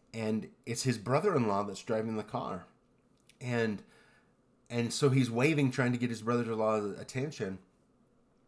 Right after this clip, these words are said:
And finally, they stop at a stoplight, and he honks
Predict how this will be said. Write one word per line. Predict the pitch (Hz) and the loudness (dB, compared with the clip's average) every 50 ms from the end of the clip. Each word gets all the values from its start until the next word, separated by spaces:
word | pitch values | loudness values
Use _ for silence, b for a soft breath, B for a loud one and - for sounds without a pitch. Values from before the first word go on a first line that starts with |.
| _ - - _ - | _ -20 -20 _ -6
And | 107 110 107 98 95 92 87 - - b b b b b b b b b b | -2 -2 -2 0 -2 -4 -6 -8 -14 b b b b b b b b b b
finally, | b - - 135 147 180 175 143 123 117 | b -2 0 0 2 2 4 4 4 4
they | 104 110 107 | 4 2 0
stop | - - - 131 123 - | 0 2 2 2 2 0
at | 117 | -4
a | 104 | -6
stoplight, | - - 127 117 147 151 - 117 98 95 92 95 - - - | -4 -2 -2 -2 -2 -2 -6 -6 -4 -4 -4 -6 -6 -10 -10
and | 113 113 110 | -10 -6 -6
he | 107 101 | -6 -6
honks | 92 101 120 147 160 143 110 110 98 - - - - | -4 -4 -2 -2 -2 -2 -4 -6 -10 -12 -16 -18 -18